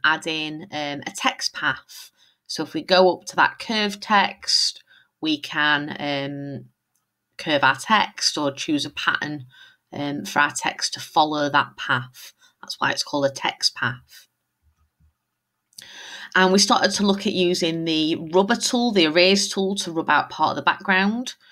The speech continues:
But the easiest thing is this Cutout Studio. Um, and if I just make my brush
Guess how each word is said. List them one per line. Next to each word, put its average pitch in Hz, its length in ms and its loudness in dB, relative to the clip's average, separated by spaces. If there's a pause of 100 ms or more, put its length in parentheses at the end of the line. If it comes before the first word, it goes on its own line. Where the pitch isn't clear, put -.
(360)
But - 80 -12
the 220 140 0
easiest 311 420 4
thing 147 200 -6
is 147 120 -4
this - 160 -4
Cutout - 600 -6
Studio. 139 800 -2 (580)
Um, 139 280 0
and 165 100 -4
if - 100 -6
I 190 60 0
just 196 180 -4
make - 200 0
my 180 180 4
brush - 580 -2